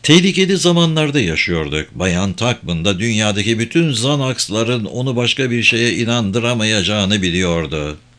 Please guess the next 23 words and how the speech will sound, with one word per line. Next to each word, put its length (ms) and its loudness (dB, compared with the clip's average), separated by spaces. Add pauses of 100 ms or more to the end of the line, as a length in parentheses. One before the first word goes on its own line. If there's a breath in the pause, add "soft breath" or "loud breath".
(1600)
Öğle 240 8
yemeğinde 600 2
personel 520 0
kafeteryasının 920 0
arkasındaki 760 -2
bir 140 0
masaya 460 0
yerleştim. 680 0
Sadece 400 0
kahve 400 -2
içtim. 500 -2 (340 loud breath)
Yağmurun 580 4
parlak 520 2
alanına 640 2
düşüşünü 520 -2
izledim 840 0
ve 100 0
Molly'nin 520 0
bana 240 -2
vermiş 360 -2
olduğu 400 -4
dergiyi 500 -2
inceledim. 680 -2